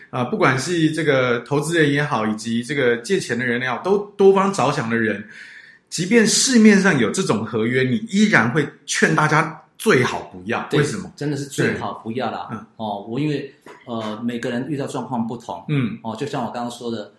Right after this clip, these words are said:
Speaker 2: 如果真的卡关了，
Speaker 1: 嗯。
Speaker 2: 呃，没办法突破了，那就是把房子卖掉。
Speaker 1: 嗯，嗯。
Speaker 2: 哦，那都可以有产值可以拿回来。
Speaker 1: 嗯。
Speaker 2: 刚刚说的买卖付买回的话，
Speaker 1: 嗯。
Speaker 2: 他会，呃，做一个方式，就是跟你绑约。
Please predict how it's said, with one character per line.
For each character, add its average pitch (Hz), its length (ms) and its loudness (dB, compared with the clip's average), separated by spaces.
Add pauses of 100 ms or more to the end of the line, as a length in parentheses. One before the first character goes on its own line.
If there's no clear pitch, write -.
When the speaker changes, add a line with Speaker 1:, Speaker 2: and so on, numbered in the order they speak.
(120)
Speaker 2:
如 135 100 -8
果 135 120 -4
真 143 180 -2
的 123 300 -2
卡 90 480 -10
关 151 260 -2
了， 135 320 -4
Speaker 1:
嗯。 139 300 -2
Speaker 2:
呃， 120 220 -2
没 123 100 0
办 139 160 -4
法 113 100 -4
突 135 180 -6
破 139 220 -4
了， - 140 -10 (160)
那 131 140 -8
就 127 120 -6
是 - 100 -8
把 95 240 -8
房 104 120 -8
子 98 140 -14
卖 101 220 -8
掉。 101 280 -10
Speaker 1:
嗯， 147 320 -2
嗯。 127 40 -4
Speaker 2:
哦， 117 200 -6
那 117 120 -4
都 113 160 -4
可 113 180 -8
以 107 100 -14
有 104 120 -10
产 104 240 -8
值 110 120 -12
可 107 120 -14
以 98 40 -14
拿 92 200 -16
回 98 100 -18
来。 90 240 -14
Speaker 1:
嗯。 127 260 -6 (140)
Speaker 2:
刚 165 180 -6
刚 180 100 -4
说 180 160 -6
的 147 120 -2
买 110 280 -2
卖 123 240 -4
付 131 200 -8
买 101 200 -4
回 95 220 -12
的 98 80 -14
话， - 440 -10
Speaker 1:
嗯。 120 280 -4
Speaker 2:
他 139 200 -2
会， 120 380 -4 (140)
呃， 101 200 -10
做 127 180 -6
一 120 60 -6
个 110 100 -10
方 110 160 -6
式， 110 120 -10
就 110 120 -10
是 - 100 -14
跟 117 160 -6
你 107 120 -4
绑 - 400 -14
约。 123 280 -6